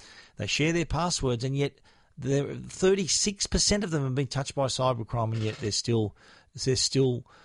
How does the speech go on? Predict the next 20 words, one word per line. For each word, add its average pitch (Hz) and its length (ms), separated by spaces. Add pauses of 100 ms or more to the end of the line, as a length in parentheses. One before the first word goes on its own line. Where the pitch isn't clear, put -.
(140)
uh, - 260
ha-, 110 220
having 117 320
those 113 220
bad 104 360
online 110 440
habits. 85 360
So 107 200
what 143 180
do 185 80
you 160 60
need 139 180
to 110 60
do? 92 160 (360)
Here's 185 300
what 151 120
you 131 60
need 139 140
to 123 80
do. 139 300